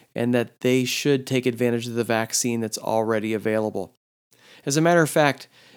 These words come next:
if there were a vaccine for novel coronavirus, which there probably will be at some point in the future,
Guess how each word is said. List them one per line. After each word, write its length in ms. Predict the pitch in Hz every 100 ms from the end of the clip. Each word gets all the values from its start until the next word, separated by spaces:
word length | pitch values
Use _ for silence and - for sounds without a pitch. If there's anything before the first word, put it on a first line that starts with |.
| _ -
if 220 | 170 180
there 160 | 202 180
were 180 | 160
a 80 | 143
vaccine 760 | 127 120 120 - 127 113 135 151
for 420 | - 135 127 123
novel 400 | 120 120 120 120
coronavirus, 720 | - 117 113 104 104 120 135
which 240 | - 131 -
there 240 | 139 -
probably 340 | 196 160 131 117
will 280 | 113 117
be 200 | 110 117 113
at 80 | -
some 280 | 127 113
point 300 | 104 120 113
in 80 | 113
the 80 | 104
future, 560 | - 113 110 135 156